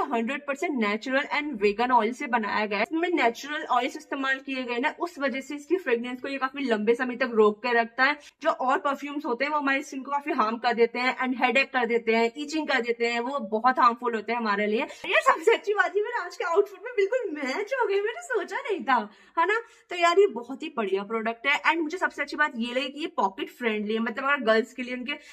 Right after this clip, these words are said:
आजकल कितने छोटे छोटे bag चल रहे हैं, है ना? आजकल के बैगों में तो हमारे phone नहीं आते, लेकिन ये इतना pocket friendly है ना कि आराम से आ जाएगा, आप इसको कहीं पे भी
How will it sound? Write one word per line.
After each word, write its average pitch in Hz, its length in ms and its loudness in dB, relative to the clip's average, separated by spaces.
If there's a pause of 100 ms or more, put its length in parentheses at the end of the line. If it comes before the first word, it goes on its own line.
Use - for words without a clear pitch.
(100)
आजकल 311 220 2
कितने 370 240 0
छोटे 302 320 -2
छोटे 302 280 -4
bag 220 220 2
चल 220 260 -6
रहे 196 140 -2
हैं, 214 80 -2
है 240 80 -2
ना? 285 100 2 (240)
आजकल 359 220 -4
के 359 100 2
बैगों 294 300 0
में 311 120 -6
तो 330 80 -2
हमारे 330 220 0
phone 285 380 -2
नहीं 302 200 -2
आते, 214 300 0
लेकिन 240 280 -6
ये 277 160 -6
इतना 311 280 -4
pocket 277 280 -6
friendly 254 360 -4
है 247 100 -4
ना 247 120 -2
कि 294 160 -10 (100)
आराम 208 380 2
से 269 120 0
आ 240 100 4
जाएगा, 220 240 0
आप 302 140 4
इसको 254 160 -10
कहीं 226 240 0
पे 220 120 0
भी 220 120 -4